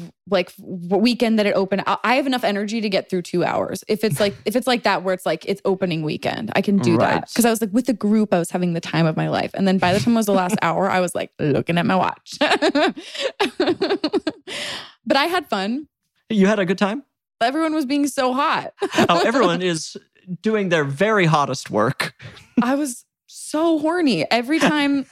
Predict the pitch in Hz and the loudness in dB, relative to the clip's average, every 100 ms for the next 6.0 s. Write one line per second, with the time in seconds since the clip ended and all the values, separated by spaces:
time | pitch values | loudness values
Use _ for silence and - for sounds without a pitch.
0 | - - - - - _ - 311 392 339 | -4 -4 -2 -6 -6 _ -2 0 0 0
1 | - 359 415 440 415 359 330 285 220 185 | 0 0 0 -2 0 2 2 2 2 2
2 | 208 262 370 392 370 311 254 302 320 285 | 2 2 2 0 0 0 2 2 2 0
3 | - 339 339 254 240 269 214 226 240 180 | 0 -2 -2 -4 -2 -2 0 -2 0 -2
4 | 180 214 277 285 240 247 262 233 175 196 | 0 0 2 2 2 0 2 0 2 0
5 | 247 269 247 202 196 202 185 190 165 - | 2 2 0 0 0 -2 -2 -2 -2 -4